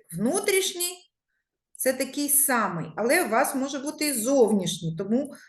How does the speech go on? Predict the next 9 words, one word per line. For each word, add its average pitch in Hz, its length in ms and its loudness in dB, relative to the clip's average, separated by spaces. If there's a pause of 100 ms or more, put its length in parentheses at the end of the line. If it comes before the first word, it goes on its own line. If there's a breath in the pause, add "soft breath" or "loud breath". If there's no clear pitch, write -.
(320 loud breath)
будь 208 300 -2
ласка, 247 340 2
згадайте 226 520 0
це 233 240 0
теж. 175 560 -4 (1080)
О 277 160 2
один, 277 560 2 (100)
О 240 180 4
два. 226 760 0